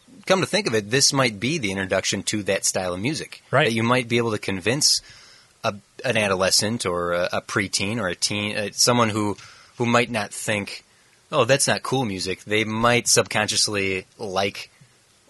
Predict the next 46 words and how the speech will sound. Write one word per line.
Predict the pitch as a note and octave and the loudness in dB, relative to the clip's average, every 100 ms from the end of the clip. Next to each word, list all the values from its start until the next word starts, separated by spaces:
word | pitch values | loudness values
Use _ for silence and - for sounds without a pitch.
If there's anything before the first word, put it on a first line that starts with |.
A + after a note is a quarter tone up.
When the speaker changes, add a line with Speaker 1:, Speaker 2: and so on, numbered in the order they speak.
| _ - C#3 | _ -8 0
Speaker 1:
"I | |
wanna | F3 E3 | 2 2
be | D#3+ F3+ | -2 -2
like | F3+ F3+ E3+ | 0 -2 -2
you" | F#3+ F#3 C#3 D3 | -4 -2 -2 2
so | - B2 | 4 4
much | G2+ A2+ - | 4 2 2
that | G2 | -4
they're | - F#2 | -2 -2
like, | F2+ F2 - | -2 -4 -8
"Oh | A3 | -4
yeah, | A3 B2+ | -2 0
I | |
like | F3+ D3 | -2 -4
big | F#3 F3 | -6 -4
band. | F3 B2+ - | -6 -6 -6
I'd | B2+ | -2
never | C3+ C#3 | 0 -2
realized | D#3+ G2+ - - | -4 -6 -6 0
this." | B2+ | 4
Speaker 2:
Yep, | A#2 G#3+ F3 | 6 4 2
Speaker 1:
<laughs> | A3+ | 4
Speaker 2:
exactly. | C3+ F#3 G#3 C3 A2+ - | 6 6 4 -2 -2 0
And | G#3 G#3+ | 4 8
then | A3+ | 10
you | G#3 | 8
start | F#3+ G#3+ F#3+ | 6 8 6
looking | D#3+ E3+ D#3 | 6 2 4
into | D3+ G#3 G#3 | 4 4 4
him. | C#3+ A#2+ | 6 6
Like, | B2 C3 | 6 6
I'm | D3+ | 6
just | C3 B2 - | 4 2 4
scrolling | C3 C3 B2+ | 6 6 4
through | C3 | 2
his | A#2 | 4
I | A#2+ | 4
M | A#2+ | 4
D | A2 | 0
B | G#2+ C#3 | -2 -2
credits | - A2+ A2 A#2 | 2 2 2 0
right | A2+ | 0
now | A2 A2 A2 - - | 2 2 0 -4 -6
just | - - | 0 2
to | C#3 | 4
see. | - D3+ C#3+ | 6 6 4